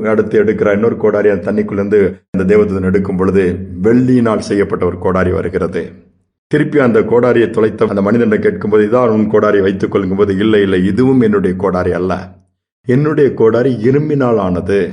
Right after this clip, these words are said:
திரும்ப அடுத்தால எடுக்கிறார். அந்த தண்ணிக்குள் கடந்து இன்னொரு கோடாரி எடுக்கும்போது, அது இரும்பினால் ஆனது. அந்த விவசாயி சந்தோஷத்தோடு கூட,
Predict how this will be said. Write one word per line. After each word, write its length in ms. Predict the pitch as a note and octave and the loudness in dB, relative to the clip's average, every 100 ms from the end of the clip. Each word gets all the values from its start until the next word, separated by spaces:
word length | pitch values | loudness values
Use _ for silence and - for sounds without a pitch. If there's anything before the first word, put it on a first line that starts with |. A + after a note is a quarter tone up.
| - - _ _ _ | -10 -20 _ _ _
திரும்ப 440 | E3 F3 E3 C#3 G#2+ | -2 0 2 2 2
அடுத்தால 340 | F#2+ A2+ A2 | 0 0 2
எடுக்கிறார். 500 | G#2 G#2 A2+ G#2+ A2 - | 2 0 0 0 0 -4
அந்த 140 | A2 | -6
தண்ணிக்குள் 420 | G2 A2+ A2+ G2+ G2 | -2 0 0 -2 -2
கடந்து 260 | G#2 G#2+ | 0 0
இன்னொரு 220 | G2+ G2 | 0 -2
கோடாரி 320 | - G2+ G2 F#2 | -2 -2 -2 -2
எடுக்கும்போது, 400 | F#2+ F#2+ A2 G#2+ | -2 -2 0 2
அது 80 | |
இரும்பினால் 480 | G2 G#2+ A2 G2+ F2+ | 2 0 0 0 -2
ஆனது. 320 | F2 F2 F2 D#2 - _ _ - | -4 -4 -6 -10 -14 _ _ -8
அந்த 140 | F2+ F2+ | -4 0
விவசாயி 400 | G2 G#2 G#2 F#2 G2 | 0 0 0 -2 -2
சந்தோஷத்தோடு 800 | G2 G#2 G2 A2 G#2+ A2 G#2+ G#2 | 0 0 0 0 2 4 4 2
கூட, 180 | G2 | -2